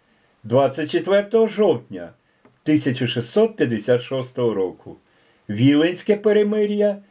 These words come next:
між Річчю Посполитою і Московською державою. Двадцять сьомого липня тисяча шістсот п'ятдесят сьомого року.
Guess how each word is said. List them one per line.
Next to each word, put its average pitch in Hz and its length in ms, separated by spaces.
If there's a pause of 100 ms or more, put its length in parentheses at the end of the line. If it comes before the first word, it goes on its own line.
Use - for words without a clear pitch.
(160)
між 123 220
Річчю 127 400
Посполитою 202 1000 (300)
і 127 100
Московською 175 800
державою. 87 800 (760)
Двадцять 147 480
сьомого 202 340
липня 127 540 (160)
тисяча 139 420
шістсот 208 500
п'ятдесят 131 520
сьомого 127 460
року. 85 420